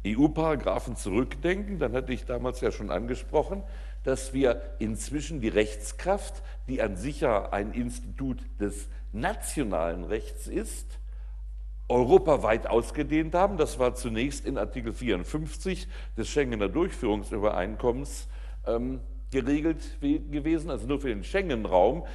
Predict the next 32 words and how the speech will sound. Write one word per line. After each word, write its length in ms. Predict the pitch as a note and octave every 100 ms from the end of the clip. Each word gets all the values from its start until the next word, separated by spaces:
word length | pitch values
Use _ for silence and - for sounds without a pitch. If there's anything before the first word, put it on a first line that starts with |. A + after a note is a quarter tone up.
| -
Inzwischen 460 | B2+ A2+ D3+ C#3+ D#3
ist 260 | C3+ - C3+
das 140 | A#2+
aber 160 | C#3 A2+
durch 200 | B2 -
erweiterte 600 | A2 G#2+ C3 C3+ B2 A2+
Beitrittsabkommen 1300 | G#2 B2+ - B2+ - - A#2+ - - A2 G#2 G#2+ - - -
auf 160 | G#2 A#2
den 180 | G#2
ganzen 380 | F2+ A#2+ - A2+
E-U-Raum 560 | G2+ G#2 A#2 A2 G2 F2+
erweitert 560 | E2+ - F#2 A#2+ C3+ D3
worden. 320 | E3 G3 A#3+ - -
Wir 100 | G2
haben 260 | G2+ B2+ D#3+
also 260 | G#2 A#2+ B2
die 300 | G#2+ C3+ -
an 160 | G#2
sich 200 | G#2 G2+
nationale 840 | G2 G#2+ - - G3 F3+ F3+ F3 E3
Rechtskraftregelung, 1080 | D3 - - C#3+ - - C#3+ B2 C3 B2 - - -
die 100 | B2
aus 180 | A2 -
dem 240 | A2 G2+
Ne 180 | A#2 C#3
bis 320 | G#2 B2 -
in 220 | - A2+ A#2
idem 380 | A#2+ G#2+ G2
des 220 | F2 E2+ F#2+
nationalen 720 | F#2+ G2+ - D#3 D3+ D#3 D3
Rechts 420 | C#3 - - -
folgt, 720 | - A2 G#2 F3+ - - -